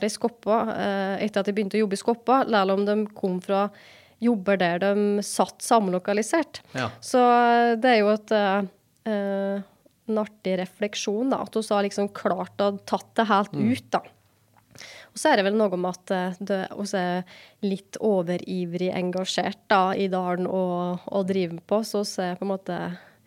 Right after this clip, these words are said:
Speaker 1: digitalt til stede
Speaker 2: Mm.
Speaker 1: hele tiden. Mm.
Speaker 2: Men hva ser du sikre, eller hva ser dere sikre at alle på en måte jobber det Skoppa way, hvis en kan si det lekt da, når det, når de er så mye,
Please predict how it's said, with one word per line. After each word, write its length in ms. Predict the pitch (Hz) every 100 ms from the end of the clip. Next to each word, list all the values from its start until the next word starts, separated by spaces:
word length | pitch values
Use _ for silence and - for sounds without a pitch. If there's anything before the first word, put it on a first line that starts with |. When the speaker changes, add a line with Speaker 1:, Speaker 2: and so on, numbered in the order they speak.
| _ - _ -
Speaker 1:
digitalt 720 | 190 196 185 190 196 175 -
til 180 | - 190
stede 480 | 185 - 202 185 214 -
Speaker 2:
Mm. 300 | 147 131 107 117 -
Speaker 1:
hele 180 | 220 196
tiden. 320 | 196 180 208 - _ _ 233
Mm. 260 | 208 202 - - - -
Speaker 2:
Men 100 | 151
hva 140 | 175
ser 140 | 170 160
du 160 | 147
sikre, 560 | 147 - - - - 120 123
eller 320 | 131 131 113 131
hva 160 | 151
ser 240 | 147 131 131
dere 160 | 131 113
sikre 560 | - 139 - - 113 110
at 300 | 110 113 - _ -
alle 300 | 131 113 104
på 140 | 101 117
en 100 | 117
måte 320 | 107 104 113 107
jobber 640 | 113 117 110 104 104 104
det 140 | 107 110
Skoppa 760 | - - 117 - 104 101 98 98
way, 340 | 101 101 113
hvis 200 | 117 113
en 80 | 113
kan 120 | 113
si 100 | 113
det 120 | 104
lekt 220 | 107 123 160
da, 80 |
når 240 | 143 127 127
det, 140 | 123
når 140 | 123 123
de 80 | 123 123
er 180 | 113 113
så 200 | - 113
mye, 460 | 113 110 110 113